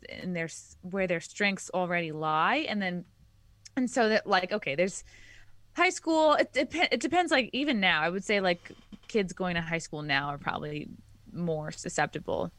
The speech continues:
to, like, the feminist trap. But for me, like, my age group, like, I went to college, like, two thousand one to two thousand five, so that's where I got, fell into it. Like, I was gonna be a studio art minor, and then, like, I don't know, a class didn't go well, and then I was like, "You know what, I'm gonna do women's studies."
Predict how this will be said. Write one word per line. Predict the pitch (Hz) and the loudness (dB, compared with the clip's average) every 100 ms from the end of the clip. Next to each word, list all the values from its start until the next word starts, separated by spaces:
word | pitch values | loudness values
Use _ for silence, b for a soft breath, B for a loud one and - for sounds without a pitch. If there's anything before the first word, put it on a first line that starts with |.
| - | -12
to, | - | -6
like, | 190 170 - | -2 -2 -4
the | |
feminist | 170 147 156 151 - | -2 -2 -2 -8 -4
trap. | - - - | -2 -2 -2
But | 156 | -4
for | - 185 | -4 -4
me, | 196 226 | 0 2
like, | 226 180 | 2 2
my | 190 208 | 0 0
age | 208 214 | 0 -4
group, | 190 220 - | -2 -4 -4
like, | 78 - | -8 -4
I | 185 | -4
went | 190 | -4
to | |
college, | - 185 180 170 | -4 0 0 -2
like, | - | -8
two | - | -6
thousand | 175 165 170 | -6 -6 -8
one | 170 170 | -8 -10
to | 165 | -10
two | 180 | -8
thousand | 165 156 165 | -6 -6 -4
five, | 170 170 175 | 0 2 2
so | 165 | -2
that's | 151 190 175 - - - b b b b _ - - | 0 0 0 -8 -14 -16 b b b b _ -16 -2
where | 180 170 | 2 4
I | 170 | 4
got, | 160 - - | 0 -2 0
fell | 165 | 0
into | 143 143 - | 0 -4 -8
it. | - - | -6 -6
Like, | 156 156 | -8 -2
I | 135 | 0
was | 220 | 0
gonna | 214 | -2
be | 180 165 | -4 -6
a | |
studio | - 180 170 165 160 | -6 -6 -2 0 2
art | 160 175 - - b b b b - | 2 2 0 -8 b b b b -2
minor, | 226 226 226 226 220 | 4 4 6 6 6
and | 175 190 | 4 -2
then, | 202 202 196 | -4 -6 -6
like, | 175 - | -8 -10
I | 202 - - | -10 -10 -8
don't | 233 | -8
know, | 175 | -8
a | 147 | -8
class | - 202 208 - | -4 -6 -4 -6
didn't | 185 165 | -6 0
go | 180 190 | 2 4
well, | 190 180 180 170 | 4 4 4 2
and | - 165 | -2 -6
then | 160 | -6
I | |
was | 170 | -6
like, | 180 185 | -8 -4
"You | |
know | 269 | -2
what, | 269 | -2
I'm | |
gonna | 339 311 | -4 -6
do | 294 | -4
women's | 254 247 233 - | -2 0 0 -2
studies." | 190 190 180 156 - - | -2 0 0 -4 -6 2